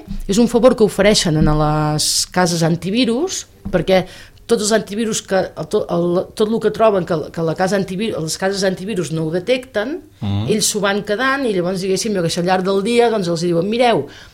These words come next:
Speaker 1: ens han arribat tots aquests que vosaltres no havíeu detectat. I llavors la casa antivirus pot agafar i dir, ah, doncs va,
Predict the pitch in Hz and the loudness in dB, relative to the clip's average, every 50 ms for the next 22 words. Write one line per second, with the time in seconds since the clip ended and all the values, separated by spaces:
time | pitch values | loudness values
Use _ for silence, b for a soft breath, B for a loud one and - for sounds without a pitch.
0 | B B - 180 185 220 240 254 247 254 240 220 240 233 180 165 196 - 233 226 | B B -6 -2 0 2 2 4 4 4 2 2 2 -2 -2 -2 0 -2 -2 -2
1 | - - 226 185 180 196 190 208 202 214 208 190 190 196 180 165 170 170 165 165 | -2 -4 -2 0 2 2 2 2 0 0 0 0 2 2 2 4 4 2 2 0
2 | 147 - - - 135 127 123 - - - _ _ - - - - 165 160 160 165 | -6 -6 -6 -6 -6 -6 -8 -12 -16 -20 _ _ -20 -20 -10 -6 -4 -2 0 0
3 | 151 160 151 - 160 160 170 170 165 185 202 214 196 226 - - - 180 165 277 | 0 0 0 0 2 2 2 2 2 0 0 0 0 0 -2 -2 -2 -2 0 2
4 | - 208 - - - 269 285 285 269 214 180 196 214 202 180 170 160 160 185 151 | 2 2 2 4 4 6 6 6 6 4 4 4 4 4 4 2 2 2 0 -2